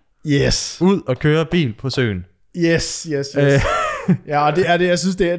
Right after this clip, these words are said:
Speaker 1: en af de ting, som jeg synes, der er så sjov. Nu har jeg jo, øh, nu har jeg jo lavet lidt forskelligt, øh, bil-T V igennem,
Speaker 2: Det er
Speaker 1: øh,
Speaker 2: så dejligt, han er. Han
Speaker 1: igennem
Speaker 2: er
Speaker 1: min
Speaker 2: fuck,
Speaker 1: karriere.
Speaker 2: fuck you, money.
Speaker 1: Han er bare fuck you, money, ikke? Øh, men det er, det paradoksale er bare, at selvom han har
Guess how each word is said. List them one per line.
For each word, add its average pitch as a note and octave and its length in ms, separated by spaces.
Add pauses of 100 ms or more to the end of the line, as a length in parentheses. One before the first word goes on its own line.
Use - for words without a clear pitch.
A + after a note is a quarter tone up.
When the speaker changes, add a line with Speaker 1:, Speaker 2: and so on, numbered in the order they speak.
Speaker 1:
en G#3 140
af E3+ 60
de F3 80
ting, F#3+ 220
som D#3 120
jeg D3+ 80
synes, D#3+ 180
der E3 80
er D#3 60
så D#3 100
sjov. E3+ 300
Nu D#3+ 80
har E3 80
jeg D3 100
jo, C#3 260
øh, C3 260
nu D3+ 60
har D3+ 120
jeg C#3 100
jo B2 120
lavet E3 180
lidt D#3+ 200
forskelligt, C#3+ 520
øh, B2+ 120
bil-T F3 380
V B2+ 120
igennem, B2+ 160 (100)
Speaker 2:
Det D3 120
er C#3+ 60
Speaker 1:
øh, C#3+ 60
Speaker 2:
så C#3 100
dejligt, A#2+ 300
han A2+ 100
er. A#2 80
Han D3 140
Speaker 1:
igennem E3 40
Speaker 2:
er D#3 100
Speaker 1:
min D#3 100
Speaker 2:
fuck, D#3 80
Speaker 1:
karriere. C#3+ 420
Speaker 2:
fuck E3+ 280
you, C#3 280
money. C3 420 (220)
Speaker 1:
Han F#3 140
er F3+ 80
bare F3+ 200 (140)
fuck G#3 260
you, E3 120
money, D3+ 360
ikke? C#3+ 580
Øh, D#3 80
men F3+ 420 (680)
det D#3+ 240
er, D3 160
det D#3 160
paradoksale D#3+ 640
er C#3+ 160
bare, C#3+ 320
at C3+ 80
selvom E3 320
han C#3+ 200
har B2+ 360